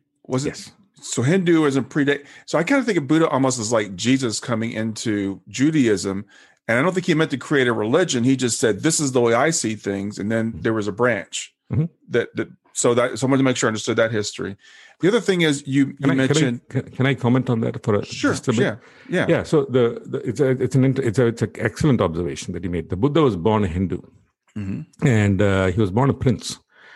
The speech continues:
Speaker 2: You know, he, you know, he was we-, well off when he was born. Uh, he, you know, royal prince.
Speaker 1: Mm-hmm.
Speaker 2: So then he comes out, and his, his, his entire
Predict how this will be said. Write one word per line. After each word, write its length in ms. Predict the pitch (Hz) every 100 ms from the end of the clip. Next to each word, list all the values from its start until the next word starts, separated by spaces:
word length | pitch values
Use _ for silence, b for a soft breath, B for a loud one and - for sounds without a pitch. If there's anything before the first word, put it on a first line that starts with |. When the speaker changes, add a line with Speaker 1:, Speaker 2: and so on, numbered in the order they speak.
| B B B 107
Speaker 2:
You 80 |
know, 60 | 98
he, 200 | 92 113 107
you 60 |
know, 140 | 101 98
he 120 | 101
was 120 | 98 98
we-, 120 | 98
well 220 | 90 101 107
off 240 | 101 - -
when 120 | 95
he 60 | 87
was 100 | 82
born. 220 | 87 - - -
Uh, 200 | 98 92
he, 100 | 90
you 160 | - 95
know, 220 | 92 90
royal 240 | 92 101
prince. 280 | - 113 - B B B -
Speaker 1:
Mm-hmm. 160 | 131 170
Speaker 2:
So 400 | 143 120 - -
then 240 | 117 127 160
he 140 | 151
comes 280 | - 131 127
out, 380 | 123 107 - -
and 180 | - 113
his, 220 | - 98 -
his, 180 | 135 117
his 320 | 110 - 110
entire 640 | - 120 127 - 147 143